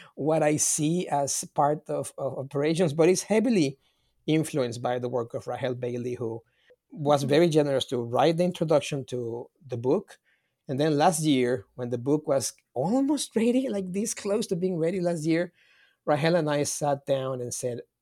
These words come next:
Speaker 1: "You know, this is missing something. It's missing a chapter that talks directly to content developers, not their managers,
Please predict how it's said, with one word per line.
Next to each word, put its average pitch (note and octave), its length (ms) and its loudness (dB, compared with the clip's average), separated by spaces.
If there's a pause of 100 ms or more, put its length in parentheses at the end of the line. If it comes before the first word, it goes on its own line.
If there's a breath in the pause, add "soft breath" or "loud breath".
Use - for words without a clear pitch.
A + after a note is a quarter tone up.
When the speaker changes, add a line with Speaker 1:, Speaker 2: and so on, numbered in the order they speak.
(420)
Speaker 1:
"You D3 160 0
know, C3+ 400 2 (200)
this C3+ 160 -6
is C#3 140 -8
missing A#2 480 -6
something. E2 580 -14 (540)
It's C3+ 160 -4
missing D3+ 380 2
a C3 60 2
chapter B2+ 460 -6
that A2+ 220 -10 (180)
talks C3 340 -4
directly B2+ 1000 -4 (120)
to C3+ 100 -8
content B2+ 540 -8
developers, - 800 -12
not C3+ 280 2
their E3+ 120 8
managers, C3+ 640 0